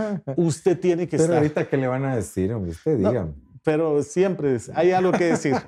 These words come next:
Speaker 2: <laughs> Entonces, este, justo donde estaban esos jugadores, donde estaban esas jugadas, ahí estaba yo. Entonces,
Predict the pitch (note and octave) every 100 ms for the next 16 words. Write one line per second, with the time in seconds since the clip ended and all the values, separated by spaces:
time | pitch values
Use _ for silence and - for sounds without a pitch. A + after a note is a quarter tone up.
0 | - - A#3 E3+ - F3+ - A3+ A3 A3
1 | G3+ G3+ G#3 D4+ B3+ D3+ C3+ - D3 C3+
2 | B2 - _ _ - A#3 C4 F#3 C3 C3
3 | B2+ B2+ A#2+ - A3+ C#4 B3+ A#3+ A#3+ -
4 | F3+ D#3+ G#3 A3 E3 B2 - A3 A#3+ A3+
5 | G#3+ G#3 F3 F#3 F3 B2+ D3+ D3+ E3+ D3
6 | A#2 A2+ - _ _ _ _ _ _ F3+
7 | F#3 D3